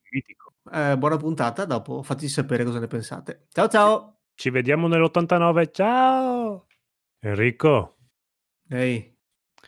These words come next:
Speaker 2: dimmi.
Speaker 1: Cioè, cioè, be-, bello Star Wars, belle le avventure grafiche, tutto quanto.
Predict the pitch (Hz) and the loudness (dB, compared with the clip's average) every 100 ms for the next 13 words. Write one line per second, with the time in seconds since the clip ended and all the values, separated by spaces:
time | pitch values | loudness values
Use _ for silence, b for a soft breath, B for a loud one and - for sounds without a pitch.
0 | b 139 143 123 - - b _ _ 135 | b 0 2 2 -2 -16 b _ _ 0
1 | 117 92 - _ _ _ - 143 - 131 | 2 0 -8 _ _ _ -20 -10 0 2
2 | 92 117 104 117 123 120 110 - 104 95 | 2 -4 0 2 2 2 0 -2 -4 -2
3 | 98 104 104 107 - 95 104 107 107 101 | 0 0 0 0 -6 -4 -2 0 -2 -2
4 | 101 95 101 104 92 92 87 95 92 - | -6 -6 -6 -6 -6 -8 -6 -6 -6 -10
5 | 98 - 104 101 101 87 98 92 98 92 | -16 -8 -6 -4 -6 -8 -12 -8 -6 -6
6 | 90 87 92 | -6 -10 -14